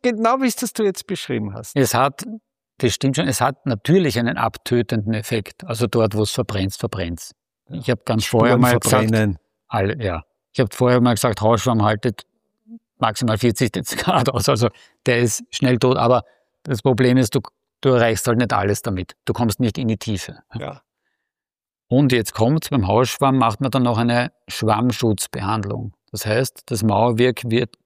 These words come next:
Speaker 2: Mauerwerk wird mit einem Schwammschutzmittel behandelt, oberflächlich, oder mit einem Schaum. Das schaut aus wie ein Rasierschaum, der aufgebracht wird. Der Schaum hat einen Vorteil, er dringt länger ein,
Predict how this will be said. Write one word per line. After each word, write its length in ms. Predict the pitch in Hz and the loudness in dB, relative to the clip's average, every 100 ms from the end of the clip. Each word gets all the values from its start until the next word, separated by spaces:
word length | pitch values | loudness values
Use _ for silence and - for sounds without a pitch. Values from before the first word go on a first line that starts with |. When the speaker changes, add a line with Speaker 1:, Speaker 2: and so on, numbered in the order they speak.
| - | -14
Speaker 2:
Mauerwerk 680 | 170 165 110 123 123 123 - | -10 -2 2 4 4 2 2
wird 180 | 123 120 | 0 2
mit 120 | 117 | 2
einem 140 | 117 | 0
Schwammschutzmittel 800 | 104 98 107 104 127 - 123 139 | 0 0 0 0 -4 -4 -2 0
behandelt, 520 | 127 117 127 127 190 - _ _ - | 0 0 0 -2 -2 -6 _ _ 2
oberflächlich, 720 | 127 123 135 113 175 196 - _ _ _ _ _ - | 4 4 -2 -4 -4 -8 -10 _ _ _ _ _ 2
oder 200 | 147 147 | 4 4
mit 140 | 135 | 4
einem 200 | 127 123 | 2 2
Schaum. 640 | 107 104 95 104 113 190 - | 2 0 2 2 2 0 -2
Das 120 | 120 | -4
schaut 160 | 117 117 | 0 2
aus 160 | 120 117 | 2 2
wie 80 | |
ein 60 | 120 | 2
Rasierschaum, 720 | 117 110 117 117 123 120 131 | 2 0 0 0 0 0 0
der 200 | 131 123 | 0 0
aufgebracht 580 | 117 - 135 127 123 - | 0 -4 -4 -2 -4 -4
wird. 160 | 147 - _ _ _ _ _ _ _ _ - | -6 -6 _ _ _ _ _ _ _ _ -2
Der 100 | 120 | 0
Schaum 320 | 113 117 127 | 0 2 2
hat 120 | 127 | 2
einen 80 | 127 | 0
Vorteil, 340 | 127 117 127 | 0 2 2
er 100 | 120 - _ _ _ _ _ _ - | 2 0 _ _ _ _ _ _ -2
dringt 340 | 123 131 120 | 2 2 4
länger 320 | 127 113 120 131 | 2 4 4 2
ein, 400 | 98 98 104 | 0 2 0